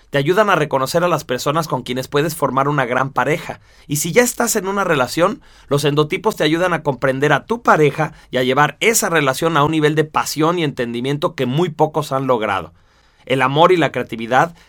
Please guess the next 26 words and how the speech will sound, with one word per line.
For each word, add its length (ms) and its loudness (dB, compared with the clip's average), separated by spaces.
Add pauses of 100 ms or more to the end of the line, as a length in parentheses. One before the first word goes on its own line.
crecen 360 0
exponencialmente 1080 0
cuando 280 -4
comprendemos 580 -2
a 80 -4
las 140 -6
personas 440 -4
que 100 -6
nos 160 -6
rodean. 540 -2
Por 140 2
ejemplo, 540 2 (220)
con 160 2
los 160 2
endotipos 520 0
también 340 0
podrás 340 0
impulsar 400 0
a 100 2
tus 220 -6
hijos 280 -6
para 200 -2
despertar 460 -4
su 160 -2
máximo 580 0
potencial. 640 -6